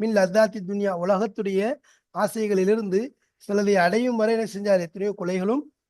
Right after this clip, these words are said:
எத்தனையோ அழிவுகளும் செய்திருக்கிறார். இந்த உலகத்துடைய இன்பத்தை அடைவதற்காக எவ்வளவு கொலை செஞ்சிருக்காரு, பின்பு அவருடைய நிலை என்ன ஆனது? அவருடைய நோக்கத்தினுடைய அந்த குறிக்கோள், அதனுடைய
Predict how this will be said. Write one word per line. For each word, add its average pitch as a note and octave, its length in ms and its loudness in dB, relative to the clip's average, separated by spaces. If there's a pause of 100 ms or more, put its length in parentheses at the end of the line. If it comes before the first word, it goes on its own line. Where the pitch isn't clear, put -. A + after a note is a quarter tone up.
எத்தனையோ G#3 340 -2
அழிவுகளும் G#3 540 0
செய்திருக்கிறார். F3 680 0 (2000)
இந்த G#3+ 220 -4
உலகத்துடைய G3+ 480 0
இன்பத்தை F#3+ 340 -4
அடைவதற்காக E3+ 640 -2 (140)
எவ்வளவு D#3+ 280 -6
கொலை D#3+ 180 -6
செஞ்சிருக்காரு, D3+ 580 0 (480)
பின்பு A#3+ 220 6
அவருடைய G3+ 240 4
நிலை G3+ 240 4
என்ன F#3 260 -2
ஆனது? D#3+ 320 -2 (800)
அவருடைய D#3+ 140 -4
நோக்கத்தினுடைய E3+ 580 -2
அந்த E3+ 180 0
குறிக்கோள், G3+ 480 0 (460)
அதனுடைய F3+ 340 2